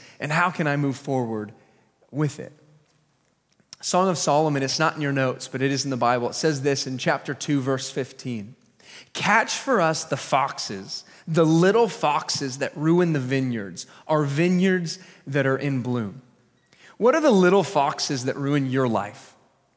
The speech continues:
What are the little foxes that ruin your day, that sabotage your relationships, that erode at your confidence? Beware of decisions that divide and conquer.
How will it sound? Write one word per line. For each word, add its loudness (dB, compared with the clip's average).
What 4
are 6
the 6
little 6
foxes 0
that 0
ruin 2
your 0
day, 0
that -4
sabotage 0
your 0
relationships, -2
that -4
erode 4
at -2
your -4
confidence? -8
Beware 4
of 2
decisions 2
that 0
divide 0
and -4
conquer. -10